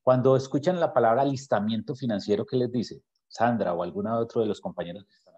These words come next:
acá conectados, ¿qué, qué, qué les dice ese, esa palabra alistamiento financiero?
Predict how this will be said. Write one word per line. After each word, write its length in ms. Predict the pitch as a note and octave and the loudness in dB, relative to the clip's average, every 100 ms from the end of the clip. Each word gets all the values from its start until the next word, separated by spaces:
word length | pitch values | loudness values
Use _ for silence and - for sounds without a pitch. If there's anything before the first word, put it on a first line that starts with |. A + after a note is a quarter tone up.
| _ - | _ -6
acá 280 | G#2 G#2 - _ - _ - | -4 -4 -8 _ -20 _ -8
conectados, 640 | G#2 - - F2+ F#2+ - - - | -8 -6 -2 -2 -2 -10 -20 -12
¿qué, 240 | G#2 - _ | -12 -12 _
qué, 280 | - A#2 - _ _ _ | -8 -6 -8 _ _ _
qué 100 | - | -2
les 180 | B2 C3+ | 0 0
dice 220 | C3 B2 | -2 -4
ese, 220 | A#2 B2+ - | -4 -4 -4
esa 200 | A#2+ - | -4 0
palabra 340 | G2 F#2 G2 | 0 2 0
alistamiento 500 | G#2+ - F2+ E2 F#2+ | 0 -4 -10 -10 -12
financiero? 360 | F#2 E2+ F#2+ | -10 -12 -14